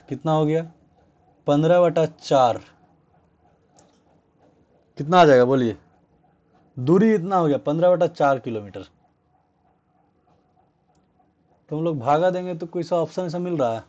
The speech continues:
चार तिया बारह, और फिर बचा कितना, चार तिया बारह, तीन किलोमीटर, पचहत्तर दूना डेढ़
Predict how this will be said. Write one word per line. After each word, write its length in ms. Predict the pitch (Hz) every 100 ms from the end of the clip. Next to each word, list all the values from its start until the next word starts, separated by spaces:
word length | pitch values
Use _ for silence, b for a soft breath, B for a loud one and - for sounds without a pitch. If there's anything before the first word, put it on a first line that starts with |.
| _ _ _ _ _ _ _ _ _ _ _ _ _ _ -
चार 260 | 156 156
तिया 360 | - 170 160 156
बारह, 480 | 143 139 139 143 151 - _ _ _ _ _ _ _ _ _ _ _ _ _ _ _ _ _ _ _ _ _ _ _ _ _ _
और 280 | 131 135 135
फिर 600 | 110 143 147 165 165 165 _ _ _ _ _
बचा 360 | - 143 147 165
कितना, 380 | 165 135 127 110 98 _
चार 200 | 135 135
तिया 280 | - 139 135
बारह, 320 | 123 120 113 101 _
तीन 220 | 139 151 143
किलोमीटर, 640 | 135 123 117 101 110 113 - _ _ _ _ _ _ _ _ _ _ _ _ _ _ _ _ _ _ _ _ _ _
पचहत्तर 540 | 113 123 - - 135
दूना 400 | 131 123 123 123 120 110
डेढ़ 240 | 107 117